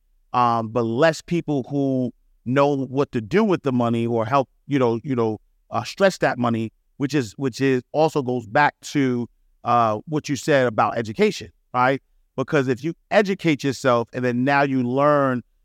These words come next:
um, about, you know, different, different aspects of real estate, learning about how to buy a commercial property, how to structure a deal, and kinda all of that education that goes into it. Now, when you go into a room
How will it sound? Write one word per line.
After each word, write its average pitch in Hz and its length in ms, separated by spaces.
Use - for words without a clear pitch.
um, 123 320
about, 143 500
you 139 160
know, 127 140
different, 131 400
different 135 300
aspects 135 480
of 107 100
real 120 140
estate, 110 400
learning 147 460
about 120 500
how 147 180
to 147 80
buy 127 320
a 120 40
commercial 120 720
property, 123 520
how 156 380
to 135 420
structure - 580
a 117 40
deal, 117 480
and 117 220
kinda 143 320
all 170 220
of 156 60
that 147 180
education 131 380
that 117 140
goes 120 220
into 147 380
it. 117 160
Now, 147 840
when 127 160
you 127 80
go 135 220
into 127 180
a 117 80
room 131 500